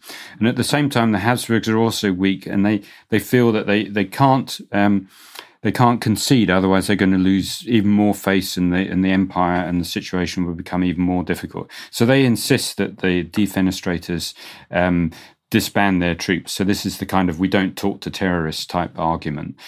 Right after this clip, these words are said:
Um, so neither side can really back down. And then military operations start, and then they're sort of all hoping that they, they'll achieve a military victory that will give them the, the, the, uh, strengthen their bargaining position. And this is basically the fundamental way the war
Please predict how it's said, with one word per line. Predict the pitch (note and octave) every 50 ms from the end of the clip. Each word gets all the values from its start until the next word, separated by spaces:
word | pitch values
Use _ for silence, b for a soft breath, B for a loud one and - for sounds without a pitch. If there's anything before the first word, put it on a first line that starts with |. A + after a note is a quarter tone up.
| B B B B B
Um, | B G2+ G#2 G#2 G#2 A2+
so | - - A2+
neither | G#2+ B2 D3+ E3+ D3+ C#3+ C#3
side | - - B2 A#2 A2+ -
can | B2 G#2+ G#2+
really | A2 A2 G#2 G2+ F#2+
back | - G2+ G2 - - -
down. | G2 F#2+ F#2 F2 F2
And | F#2 G2+ G#2
then | G#2+ G#2+ G#2
military | A2+ A2+ A2+ A2 - - G#2+
operations | G2+ G2 - G#2+ B2 C3+ C3+ C3 - B2+ A#2+ A2+ -
start, | - - A#2 A2+ G#2+ G#2+ G#2 - - -
and | G2 F#2
then | F#2 F#2 F#2
they're | F#2 F2+ E2+
sort | - - - F#2 F#2+
of | E2+ E2+ - B B B B B
all | B A2+ A#2 G#2+ -
hoping | A2 G#2+ G#2+ G2+ - G#2 G2 F#2
that | G2 G2 -
they, | - F#2+ F#2+ F#2+ F#2 -
they'll | F#2+ F#2 F#2 F#2 F#2
achieve | F2 - - B2+ A#2+ G#2+ F2+
a | F#2+ F#2
military | G#2 A2+ A#2 G2 - - G2+ F#2+
victory | F2 F#2+ F#2+ - - - G2 F#2+ F2+
that | F2+ F2 -
will | F2 F2
give | E2+ A2 F#2+ E2 -
them | G2 F#2+ F#2 F#2 - B B B B B B B
the, | G2+ F#2 F#2 G2 G2+ - - - F2+ F2+
the, | G2 G2 G2 G2 G2
the, | G2 G2 - - E2+
uh, | F2+ F#2 F#2+ F2+ F2+
strengthen | - - - B2 A#2+ - - - G2+
their | G2 F#2 E2+
bargaining | - G2 F#2+ F#2+ F#2+ - F2 E2+ D#2+ D#2+ D2+
position. | - - F2 F#2+ F#2 - - F#2 G2
And | G#2+ B2
this | C#3 C3+ -
is | C3+ G2
basically | - - A#2 A#2+ G#2+ - - G2 - - F#2+
the | E2+ F#2+ F2 - -
fundamental | G#2+ G2 F#2+ F#2 F#2 F#2 F#2 F#2 - F#2 F2
way | E2+ F2+ F2+ F2
the | E2 E2+ E2
war | E2+ F#2 F#2 F#2 F#2 F2